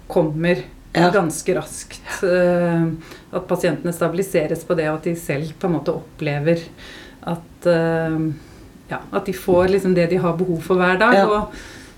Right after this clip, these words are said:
Speaker 1: sånn som noen sier at man kan liksom, man kan gå, man kan legge seg og faktisk få sove fordi man vet at man står opp dagen etterpå, kommer hit, får det man har behov for,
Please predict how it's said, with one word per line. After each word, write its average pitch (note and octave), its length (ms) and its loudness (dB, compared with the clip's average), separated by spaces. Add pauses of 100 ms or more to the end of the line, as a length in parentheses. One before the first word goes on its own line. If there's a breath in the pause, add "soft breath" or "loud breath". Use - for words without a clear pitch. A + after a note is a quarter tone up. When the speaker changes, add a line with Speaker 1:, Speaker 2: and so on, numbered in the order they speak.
(140)
Speaker 1:
sånn G3 100 -6
som G3+ 140 -2
noen F#3 160 0
sier F#3 220 2
at F3+ 60 -2
man F3+ 140 0
kan F#3+ 160 2
liksom, F3 260 0 (220 loud breath)
man F3+ 140 0
kan F3+ 160 0
gå, E3 340 0 (140)
man F3+ 120 0
kan G3 160 0
legge E3+ 300 0
seg E3+ 240 2
og E3+ 80 -2
faktisk - 480 -6
få F#3 100 0
sove D#3 360 2
fordi E3+ 260 0
man E3+ 180 2
vet D#3 320 -2
at E3+ 120 -4
man E3+ 120 -2
står E3+ 300 0
opp C3+ 100 -4
dagen D#3 300 0
etterpå, E3 260 -8
kommer E3 320 0
hit, E3 300 -6 (100)
får E3 180 2
det D#3+ 100 0
man D#3+ 180 0
har D#3+ 120 0
behov D#3+ 280 -2
for, E3+ 300 0